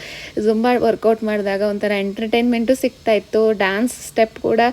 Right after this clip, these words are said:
ಕಲ್ತ್ಕೊಂಡಂಗೆ ಆಗುತ್ತೆ, ಹಾಗೆ ಎಕ್ಸರ್ಸೈಸ್ ಕೂಡ ಆಗುತ್ತೆ. ತುಂಬ ಚೆನ್ನಾಗಿರುತ್ತೆ ಸ್ನೇಹಿತರೆ. ನಿಮಗೆ ಇಷ್ಟ ಆದರೆ ನೀವು ಕೂಡ ಟ್ರೈ ಮಾಡಿ ನೋಡಿ, ವೇಟ್ ಲಾಸ್ಗೆ ಇದು ಕೂಡ ಹೆಲ್ಪ್ ಮಾಡುತ್ತೆ. ಫ್ರೆಂಡ್ಸ್, ನಾನು ಎಕ್ಸರ್ಸೈಸ್ ಮುಗಿಸ್ಕೊಂಡೆ ಹೊರಗಡೆ ಬಂದೆ.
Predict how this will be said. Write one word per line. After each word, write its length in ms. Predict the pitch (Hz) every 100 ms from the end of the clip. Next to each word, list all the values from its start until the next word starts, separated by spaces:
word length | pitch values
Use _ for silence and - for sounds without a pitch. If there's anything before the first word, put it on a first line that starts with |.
| - - - 214
ಕಲ್ತ್ಕೊಂಡಂಗೆ 680 | 214 214 - 214 208 214 208
ಆಗುತ್ತೆ, 440 | 202 190 - -
ಹಾಗೆ 320 | 254 208 202
ಎಕ್ಸರ್ಸೈಸ್ 600 | 202 - 208 220 226 220
ಕೂಡ 220 | - 185 196
ಆಗುತ್ತೆ. 560 | 190 170 170 190 302
ತುಂಬ 260 | 359 254 262
ಚೆನ್ನಾಗಿರುತ್ತೆ 680 | 262 233 214 220 196 180 196
ಸ್ನೇಹಿತರೆ. 500 | 196 202 185 170 208
ನಿಮಗೆ 540 | 220 214 214 208 202 202 - - -
ಇಷ್ಟ 220 | 254 - 247
ಆದರೆ 260 | 226 254
ನೀವು 320 | 240 247 277
ಕೂಡ 240 | 269 240 226
ಟ್ರೈ 260 | 226 208 196
ಮಾಡಿ 260 | 202 208 202
ನೋಡಿ, 320 | 190 180 226
ವೇಟ್ 300 | 226 233 240
ಲಾಸ್ಗೆ 380 | 226 - - 233
ಇದು 220 | 220 240
ಕೂಡ 280 | - 202 202
ಹೆಲ್ಪ್ 360 | 254 190 185 185
ಮಾಡುತ್ತೆ. 500 | 175 165 - 214 302 - - - - - - - - - - - - - - - - _ _ _ _ 587 587 _ _ _ _ _ _ _ _ _ _ _ _ _ _ _ _ _ _ -
ಫ್ರೆಂಡ್ಸ್, 480 | 277 285 285 - 247
ನಾನು 440 | 226 226 240 233
ಎಕ್ಸರ್ಸೈಸ್ 640 | 220 - 240 254 254 233
ಮುಗಿಸ್ಕೊಂಡೆ 560 | 233 208 - - 233 214
ಹೊರಗಡೆ 400 | 247 208 214 214
ಬಂದೆ. 520 | 214 196 185 226 -